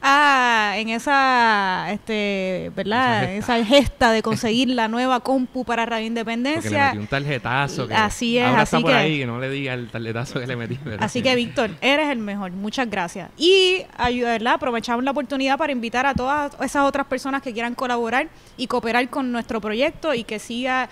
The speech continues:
Speaker 1: llegando, que pueda llegar a más gente todavía, ¿verdad? Que se convierta a pa-, en patrocinador de, de Radio Independencia. Puede hacerlo a través de radioindependencia punto net. Ahí puede convertirse en patrocinador, donar,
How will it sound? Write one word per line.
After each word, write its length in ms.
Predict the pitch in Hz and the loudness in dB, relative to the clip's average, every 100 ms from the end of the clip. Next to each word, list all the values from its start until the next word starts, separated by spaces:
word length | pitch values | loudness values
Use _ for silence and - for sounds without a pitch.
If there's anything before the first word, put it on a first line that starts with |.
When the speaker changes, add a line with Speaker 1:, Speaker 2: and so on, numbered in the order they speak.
| - - - | -12 -20 -6
Speaker 1:
llegando, 500 | 233 226 240 269 254 | -2 0 0 0 -2
que 100 | 220 | -2
pueda 160 | 226 247 | -2 -2
llegar 200 | 247 247 | 0 0
a 80 | |
más 160 | 233 254 | 0 0
gente 340 | 285 277 - 240 | 0 -2 -4 -2
todavía, 400 | 247 302 359 269 | 0 2 0 -2
¿verdad? 300 | 226 277 277 | -2 -4 -4
Que 100 | 254 | -8
se 120 | 220 | -8
convierta 680 | 208 202 220 - 269 226 | -8 -6 -8 -4 -4 -4
a 60 | 226 | -6
pa-, 240 | 214 208 196 | -4 -6 -6
en 80 | |
patrocinador 640 | 196 202 202 220 196 214 233 | -6 -8 -6 -8 -6 -4 -4
de, 120 | 226 | -8
de 280 | 208 226 233 | -4 -4 -2
Radio 200 | 233 233 | -2 -2
Independencia. 600 | 240 247 254 320 - 277 | -2 -2 -2 -2 -2 -2
Puede 160 | 220 | -2
hacerlo 300 | 220 277 262 | -2 -2 -2
a 20 | 247 | -2
través 320 | 220 226 226 | -2 -2 0
de 160 | 269 | 0
radioindependencia 800 | 247 226 214 208 202 220 240 269 | 0 -4 -4 -4 -6 -6 -4 -6
punto 420 | - 294 302 320 302 | -4 -2 -2 -2 0
net. 160 | 330 - - - - - | 0 -2 -14 -20 -20 -6
Ahí 220 | 214 233 | -4 -2
puede 240 | 233 247 247 | -2 -2 -2
convertirse 600 | 247 240 214 254 285 220 | -4 -4 -4 -6 -4 -4
en 100 | 220 | -4
patrocinador, 800 | 214 196 202 214 196 220 320 277 | -4 -4 -6 -6 -4 0 0 0
donar, 420 | 220 208 262 359 | -4 -2 -2 -2